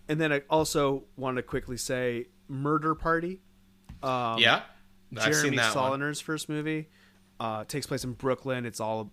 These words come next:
Speaker 1: all about, like, Brooklyn hipsters, another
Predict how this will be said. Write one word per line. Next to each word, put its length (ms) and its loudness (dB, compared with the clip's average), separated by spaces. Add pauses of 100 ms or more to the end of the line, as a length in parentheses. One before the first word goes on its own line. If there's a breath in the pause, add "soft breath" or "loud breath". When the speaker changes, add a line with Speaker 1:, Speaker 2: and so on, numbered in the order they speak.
(140)
Speaker 1:
all 140 -4
about, 160 -8
like, 180 -14
Brooklyn 340 -2
hipsters, 680 -2
another 460 -4